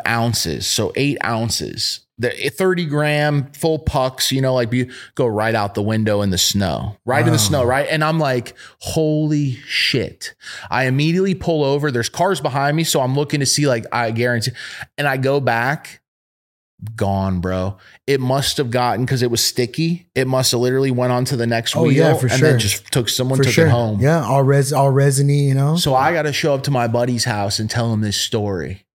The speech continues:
Speaker 1: that I swear to God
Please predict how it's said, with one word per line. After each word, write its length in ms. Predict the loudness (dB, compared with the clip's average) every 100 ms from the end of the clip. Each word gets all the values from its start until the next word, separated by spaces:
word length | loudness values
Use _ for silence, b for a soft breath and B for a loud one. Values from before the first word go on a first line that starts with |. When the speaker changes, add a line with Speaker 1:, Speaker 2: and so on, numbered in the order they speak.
| _ _ _ _ _ _
Speaker 1:
that 560 | -4 0 0 -2 -4 -6 -4
I 160 | -2
swear 540 | 0 -2 0 0 0 0
to 80 |
God 600 | -2 -2 -2 -2 -6 -8